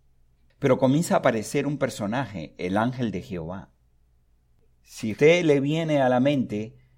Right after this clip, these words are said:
dice que Abraham estaba en su tienda y vino el ángel de Jehová con dos ángeles más. Entonces hay un progreso, hay una revelación de este ángel de Jehová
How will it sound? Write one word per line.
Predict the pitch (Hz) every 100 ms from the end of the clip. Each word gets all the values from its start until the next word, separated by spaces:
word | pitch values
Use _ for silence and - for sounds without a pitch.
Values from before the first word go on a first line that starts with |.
| -
dice | 117 123 147
que | -
Abraham | 110 107 131 151
estaba | 127 139 139
en |
su | 131 131
tienda | 110 131 135 101 98 113 - _ _ _ -
y | 110 107 101 101 _
vino | 80 127 180 151 117
el | 104
ángel | 117 165 151
de | 131
Jehová | 113 113 110 127 113
con | - 92 95
dos | 110 107
ángeles | 110 95 85 76 78
más. | - _ _ _ _ _ _ _ _ _ _ -
Entonces | 98 113 113
hay | 120
un | 131
progreso, | 131 123 120 131 156 - 147 -
hay | 117 117
una | 113 107 104 -
revelación | 110 104 104 98 - - 143 156 147
de | 113
este | - 110 -
ángel | 120 143 147 135
de | 120
Jehová | - 120 117 110 110 110